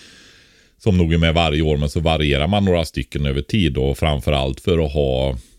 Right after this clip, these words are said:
ja, det är ro-, alltså man, när man håller på att börja ta frö då, då är det, jag är ingen person som, eh, min svaghet är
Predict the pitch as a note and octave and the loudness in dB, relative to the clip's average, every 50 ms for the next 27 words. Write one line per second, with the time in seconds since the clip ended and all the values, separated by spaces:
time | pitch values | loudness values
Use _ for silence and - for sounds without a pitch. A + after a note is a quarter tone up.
0 | _ _ _ _ _ _ _ _ _ - - - - G2 A#2+ E3 F#3+ D#3+ C#3+ E3+ | _ _ _ _ _ _ _ _ _ -20 -8 -4 0 2 4 4 4 4 4 4
1 | G3+ E3 G#2+ G#2 C3+ C#3+ D3 D#3+ D#3+ D#3+ D#3+ D3+ C#3 C#3+ - - - _ - C#3 | 2 2 0 0 0 0 2 2 0 0 0 -4 -6 -8 -14 -20 -20 _ -2 0
2 | C#3+ D3+ D#3 D3 D#3+ D3+ D3+ D3 - D3+ C3+ A#2 B2 B2+ B2+ B2+ B2+ - - - | 2 2 4 4 2 2 0 0 0 0 2 2 4 4 4 2 2 0 0 2
3 | B2+ A#2 A2 - - - - E3 D#3+ F3 D3+ A#2+ F2+ D2+ C#2 D2 D#2 - - _ | 2 2 2 0 -2 0 0 2 4 4 4 4 4 2 0 -4 -8 -10 -14 _
4 | _ _ _ _ _ _ _ _ - - - - - - _ _ _ _ _ _ | _ _ _ _ _ _ _ _ -20 -20 -20 -20 -20 -20 _ _ _ _ _ _
5 | - G#2+ A#2 B2+ B2+ B2 B2 A#2 - A#2 A#2 A#2 B2 C3 C3+ C3 A#2+ G#2+ G2+ F#2 | 2 4 6 6 6 4 0 0 -4 -2 2 4 4 6 6 6 4 4 2 4
6 | G#2+ G#2+ G#2 G#2 G#2 G#2 G#2 G#2 G#2 G#2 G#2 G#2 - - A#2 A2+ C3+ C3+ C3+ A#2+ | 4 4 4 4 4 4 4 2 2 2 0 0 0 0 2 4 4 4 4 2
7 | A2+ A2+ G#2 E2+ E2 D#2+ D2+ - G2 F2+ - - - E2 C#2+ D2 D2 C#2+ - - | 2 2 2 2 2 0 0 0 0 -2 -2 -2 -2 -2 0 0 -2 -2 -2 -2
8 | E2 D#2+ D#2+ D#2 D2+ D#2 D2+ D2+ D2+ D#2 D#2 D#2 - - - G#2+ G#2+ A2 A2 - | -2 -2 0 0 0 0 0 0 0 0 -2 -2 -4 -4 -2 2 2 4 2 2
9 | - - A#2+ G2 E2 D#2+ D2 E2+ F2+ - - - - F#2 F2 F2 | 0 0 0 0 0 0 0 -2 -4 -4 -6 -6 -4 -2 -2 -2